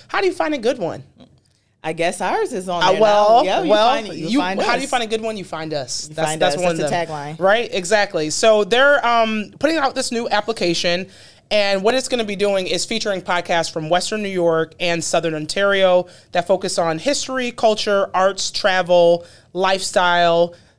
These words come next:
Speaker 1: D E I, and culture.
Speaker 2: Yes.
Speaker 1: Um, if you listen to us, and it's gonna be available for I O S in the App Store and for Android in Google Play Store. So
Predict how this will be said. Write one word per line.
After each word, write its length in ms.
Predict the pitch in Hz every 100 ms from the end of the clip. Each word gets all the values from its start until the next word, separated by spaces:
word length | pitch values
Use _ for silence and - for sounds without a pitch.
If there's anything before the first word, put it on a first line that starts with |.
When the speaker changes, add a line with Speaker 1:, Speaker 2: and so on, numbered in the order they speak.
| _
Speaker 1:
D 280 | 208 196 190
E 40 |
I, 160 | 180 180
and 160 | 175
culture. 500 | 175 190 180 190 185
Speaker 2:
Yes. 300 | 233 240 370
Speaker 1:
Um, 380 | 180 175 165 165
if 100 | 170
you 120 | 175
listen 220 | 175 175 165
to 180 | -
us, 340 | 175 185 - -
and 200 | 196 180 180
it's 120 | 180
gonna 180 | 202 190
be 100 | 180
available 680 | 165 170 170 165 165 160 165
for 180 | - 170
I 160 | 165 175
O 140 | 170
S 340 | 160 156 - - 185
in 280 | 165 160
the 240 | 151 147 -
App 200 | 156 -
Store 340 | - 160 160 - - _
and 120 | 180
for 100 | 170
Android 440 | 175 185 165 151 143
in 160 | 156
Google 320 | 139 175 160
Play 180 | 156 147
Store. 380 | 131 147 139 185 - _ _ _ _ _ -
So 480 | - - 233 214 208